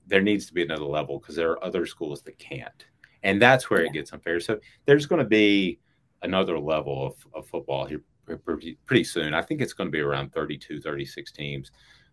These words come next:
Speaker 1: somewhere in there, and we'll see where things shake out. I don't know what that does for the Vanderbilts of the world. I mean, that's, th-, there are some teams,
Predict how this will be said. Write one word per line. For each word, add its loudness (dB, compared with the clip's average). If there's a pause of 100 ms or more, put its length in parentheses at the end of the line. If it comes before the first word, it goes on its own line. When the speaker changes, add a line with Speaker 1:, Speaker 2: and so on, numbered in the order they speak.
Speaker 1:
somewhere -2
in -4
there, 0
and -6
we'll -10
see -4
where 0
things -6
shake -6
out. 0
I 2
don't 4
know 0
what 0
that -4
does -4
for -18
the -12
Vanderbilts -6
of -12
the -6
world. -4
I -10
mean, -6
that's, -6
th-, -8
there 2
are 4
some -6
teams, -10